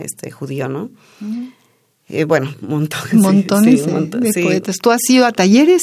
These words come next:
Speaker 2: tallereas tus poemas? ¿Cómo,
Speaker 1: No, en
Speaker 2: cómo es
Speaker 1: este
Speaker 2: el
Speaker 1: momento,
Speaker 2: proceso de tu escritura?
Speaker 1: ahorita no, pero sí fui mucho a talleres,
Speaker 2: ¿A
Speaker 1: este,
Speaker 2: cuáles?
Speaker 1: eh, fui al, al talle-, a una, al taller de Casa del Lago con Raúl Parra, que ya, que ya falleció.
Speaker 2: Ma-, Mariana Bernardes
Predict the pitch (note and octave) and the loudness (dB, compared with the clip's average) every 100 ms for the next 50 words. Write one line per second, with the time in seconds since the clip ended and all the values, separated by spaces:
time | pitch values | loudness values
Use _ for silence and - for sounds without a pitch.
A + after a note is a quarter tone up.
0 | - G3+ F#3+ F#3 A#3 C#4 C#4 - A#3 - | 0 0 2 4 4 4 2 -2 -8 -2
1 | A3+ B3 C4 C4 C4+ - A3 A3 A#3 A3+ | 0 4 4 4 2 0 -2 2 2 4
2 | A#3+ B3 C4 A#3 A3 G#3+ A3 G#3+ G#3 F#3 | 4 4 2 4 2 2 2 4 2 2
3 | F#3+ - E3 D#3+ G3+ A3 C4 A#3+ F3+ E3 | -2 -2 -6 -2 0 0 0 0 2 2
4 | F3 E3+ F#3 F#3+ F#3 G3 F3 E3+ E3 F3 | 2 0 0 -2 -4 -4 -2 -2 -4 -4
5 | E3 C#3+ D3 E3+ G#3 E3 D#3+ G3 C#3+ F3 | -2 0 0 -2 -4 -4 -2 -2 0 0
6 | D#3+ - - - - - - - D#3+ D#3 | 0 -4 -8 -10 -16 -20 -10 -2 -2 -2
7 | F3+ E3+ F3 E3+ E3 D#3 D3 D3+ - D#3 | -2 2 2 2 2 2 0 -4 -4 -4
8 | D#3 D3+ D3 - D3+ D#3+ E3 D#3+ - D#3 | -2 -4 -4 -2 -2 -2 -4 -6 -6 -2
9 | F3 E3 F#3+ F3+ F3 C3+ D#3 G#3 - _ | 0 0 0 -2 -2 -2 -2 -4 -8 _
10 | - C#3 C3+ C3 C3 C3 D3 D3 D#3+ E3+ | -12 -8 -8 -8 -8 -8 -6 -6 -6 -6
11 | D#3 - A#3 E3 C3+ C#3 C3+ - - - | -8 -8 -12 -10 -8 -8 -10 -14 -20 -16
12 | C#3+ C3+ - C#3+ - G3 C#4+ - F#3+ E3+ | -12 -12 -10 -12 -10 -12 -14 -8 -6 -4
13 | F3+ F#3 G3 F#3+ F#3+ F#3 F#3+ G3+ G#3 | -2 0 0 0 -2 0 -2 0 -4